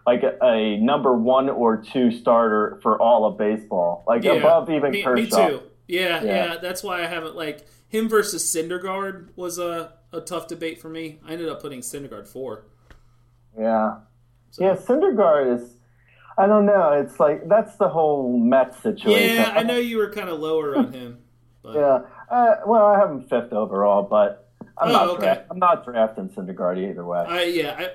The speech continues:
Speaker 2: I, I meant, like, I know he's in your not touching him list. But we'll, we'll
Speaker 1: <laughs> Yeah.
Speaker 2: talk, we'll talk pitchers more in a couple shows when we do our preview.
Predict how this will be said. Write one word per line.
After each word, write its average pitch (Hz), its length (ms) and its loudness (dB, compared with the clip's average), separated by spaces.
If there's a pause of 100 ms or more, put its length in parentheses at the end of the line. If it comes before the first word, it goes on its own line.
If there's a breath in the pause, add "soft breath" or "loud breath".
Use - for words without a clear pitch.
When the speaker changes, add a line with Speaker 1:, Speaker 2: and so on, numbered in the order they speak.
Speaker 2:
I, 214 80 -4
I - 20 -2
meant, 202 300 -4
like, 170 320 -4
I 175 80 -6
know 170 180 -4
he's 165 360 -8
in 151 120 -8
your 131 400 -10
not 139 340 -14
touching 107 300 -20
him 92 160 -20
list. 87 140 -20 (100)
But 139 180 -8
we'll, 262 220 4
we'll 285 100 4
Speaker 1:
<laughs> 339 40 6
Yeah. 330 60 4
Speaker 2:
talk, 311 320 2
we'll 269 180 -8
talk 285 300 -6
pitchers 202 360 -6
more 160 480 -6 (260 soft breath)
in 160 140 -10
a 147 60 -10
couple 156 280 -10
shows 117 380 -12
when 120 100 -16
we 117 100 -14
do 110 140 -14
our 101 80 -14
preview. 104 340 -18